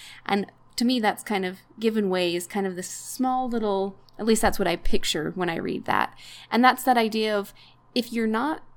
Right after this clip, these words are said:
studying for one minute a day, or if you're not making a connection to God through prayer or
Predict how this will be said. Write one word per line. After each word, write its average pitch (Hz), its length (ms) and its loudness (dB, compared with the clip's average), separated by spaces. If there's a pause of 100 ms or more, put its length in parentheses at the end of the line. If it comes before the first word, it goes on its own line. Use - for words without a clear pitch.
(180)
studying 247 600 -2
for 214 180 -2
one 226 220 10
minute 214 240 6
a 202 80 0
day, 202 240 0
or 214 80 0
if 202 120 -4
you're 196 120 -2
not 196 200 -2
making 190 320 0
a 196 60 -2
connection 196 480 -6
to 196 80 -8
God 185 260 -2
through 196 180 -6
prayer 202 440 -4
or 190 240 -6